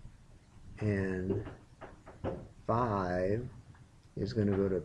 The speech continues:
P three point one five. All right, now we're gonna bring some wires over. So I'm gonna come from that inverter guy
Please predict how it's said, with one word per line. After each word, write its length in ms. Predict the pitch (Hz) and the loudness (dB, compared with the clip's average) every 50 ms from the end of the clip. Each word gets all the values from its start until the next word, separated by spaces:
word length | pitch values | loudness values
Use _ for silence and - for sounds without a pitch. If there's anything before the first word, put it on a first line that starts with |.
| - - | -4 -10
P 640 | - - 113 104 101 104 104 104 110 120 135 139 135 - - - - - - - - - - - - - | -4 2 4 4 6 6 4 4 4 2 2 0 -2 -4 -8 -14 -20 -20 -20 -20 -20 -20 -20 -20 -12 -6
three 540 | - 104 101 101 98 98 98 98 107 113 110 - - - - - - | -2 2 4 6 6 6 4 4 2 0 -2 -2 -4 -8 -16 -8 -2
point 300 | - 101 98 98 98 - - - - - - - - - - - | 0 0 2 0 0 -4 -6 -12 -18 -20 -18 -16 -14 -8 -4 -2
one 420 | 98 95 92 92 92 98 107 113 - - - - - - - - - | 0 0 0 0 -2 -2 -2 -4 -8 -12 -18 -20 -20 -20 -20 -8 -2
five. 540 | - 110 101 90 82 - - - - 110 104 - - - - - - - - - - - - - - - - - - - - - - - - - - - - - - - - - | 0 0 2 0 0 -4 -6 -8 -8 -8 -10 -10 -12 -14 -18 -20 -20 -20 -20 -20 -20 -20 -20 -20 -20 -20 -20 -20 -20 -20 -20 -20 -20 -20 -20 -20 -20 -20 -20 -20 -20 -16 -10 -8
All 80 | 92 87 | -6 -4
right, 160 | 78 76 90 98 98 | -4 -4 -6 -6 -2
now 140 | 110 107 107 | 2 4 4
we're 80 | 113 117 | 6 6
gonna 120 | 113 110 101 | 6 6 4
bring 180 | 110 107 98 | 4 4 2
some 220 | - - 101 95 98 | 2 0 0 2 4
wires 380 | 104 107 104 98 90 85 85 | 4 4 4 4 4 2 0
over. 260 | 85 - - 92 90 | -2 -4 -4 -6 -6
So 160 | 87 - 107 104 | -6 -2 -2 0
I'm 60 | 104 | 2
gonna 160 | 101 101 98 | 2 0 0
come 340 | - - 120 110 104 104 107 | 0 0 0 0 2 0 -2
from 400 | - - 113 107 101 98 101 110 - - - - - - - - - - - - - - - - - - - - - - | 0 2 2 2 2 2 0 -2 -6 -10 -18 -20 -20 -20 -20 -20 -20 -20 -20 -20 -20 -20 -20 -20 -20 -20 -20 -20 -8 -2
that 340 | - 101 107 113 127 143 143 | 0 2 2 4 4 2 2
inverter 600 | 165 151 147 143 135 131 113 110 107 101 95 90 - | 2 2 2 2 2 4 4 4 6 4 4 2 2
guy 720 | 92 80 76 73 71 71 - 82 92 113 151 190 208 | 0 -2 -2 -4 -8 -8 -8 -6 -4 -2 -2 -2 -4